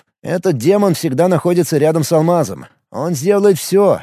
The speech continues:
желая вернуть камень в статую и высвободить хозяина. Я практически уверен,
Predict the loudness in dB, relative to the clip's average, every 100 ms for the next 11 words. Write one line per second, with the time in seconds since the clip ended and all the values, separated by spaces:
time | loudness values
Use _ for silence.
0 | -8 -4 2 2 2 0 -2 -2 0 2
1 | 2 -2 0 2 2 2 -2 0 2 0
2 | 0 -2 0 -2 0 -2 2 2 2 -2
3 | -16 _ _ _ _ _ -2 2 4 2
4 | 0 -2 -4 0 2 4 4 4 2